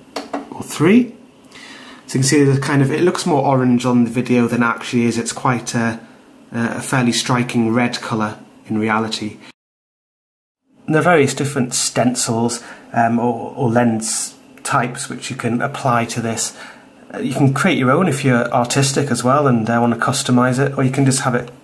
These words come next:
as a blank kind of red light projection as well. I actually find it a bit distracting even on the lowest level, so I prefer to have it off, but it's a nice little feature if you like that kind of thing. There's another s-, uh, feature,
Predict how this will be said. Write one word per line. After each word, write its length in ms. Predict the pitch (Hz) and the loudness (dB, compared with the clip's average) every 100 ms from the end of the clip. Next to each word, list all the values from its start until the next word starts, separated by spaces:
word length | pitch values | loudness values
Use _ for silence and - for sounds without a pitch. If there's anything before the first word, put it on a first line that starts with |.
| - | -8
as 120 | 131 | -4
a 40 | 123 | -2
blank 440 | - 123 120 - | 0 0 0 -6
kind 200 | - 123 | -2 0
of 380 | 117 107 - - - - | 0 -2 -8 -16 -20 -8
red 320 | 127 120 117 - - - - - | 0 0 -2 -10 -20 -20 -20 -2
light 320 | 135 120 120 | 0 0 -2
projection 640 | - - 127 - - 120 117 | -10 -4 -2 -2 -4 -4 -6
as 140 | 117 - | -6 -2
well. 340 | 131 202 226 - - - - - | 0 0 -2 -10 -14 -16 -20 -8
I 140 | - 220 | -2 -2
actually 180 | 233 | 0
find 180 | 240 208 | 2 2
it 60 | 180 | 0
a 40 | |
bit 120 | 165 | -4
distracting 640 | 156 139 - 147 - 165 151 | -8 -6 -2 -2 -2 -6 -4
even 180 | 139 143 | 0 2
on 120 | 135 | 2
the 60 | |
lowest 380 | 127 127 120 - | 4 4 2 0
level, 240 | 135 135 135 | -2 0 -2
so 200 | - 131 | 0 0
I 120 | 131 | 0
prefer 360 | 131 123 131 | -2 -6 -4
to 120 | 113 110 | -4 -4
have 140 | 113 | -4
it 120 | 120 | -2
off, 440 | 156 165 160 - - | 2 2 0 -10 -4
but 240 | 113 - | -2 -2
it's 140 | 135 160 | -4 0
a 40 | |
nice 220 | 190 185 | 0 0
little 140 | 135 123 | -2 -4
feature 540 | - 123 - - 120 | -2 -4 -4 -4 -2
if 320 | - - - | -2 -8 -8
you 300 | 107 104 98 - - - | -4 -4 -6 -12 -18 -2
like 340 | 120 107 - | 0 0 -2
that 140 | - - | -8 -8
kind 180 | 110 | -10
of 80 | - | -10
thing. 360 | - 180 196 - - - - - - - - - - - - - - - - - | -2 0 0 -4 -18 -20 -18 -18 -20 -20 -20 -20 -20 -20 -20 -18 -16 -18 -18 -8
There's 160 | 160 156 | -2 2
another 200 | 196 214 | 2 2
s-, 360 | 220 - - | -2 -4 -6
uh, 180 | - 165 | -2 -2
feature, 520 | 151 185 - 165 160 | -2 -4 -2 -2 -2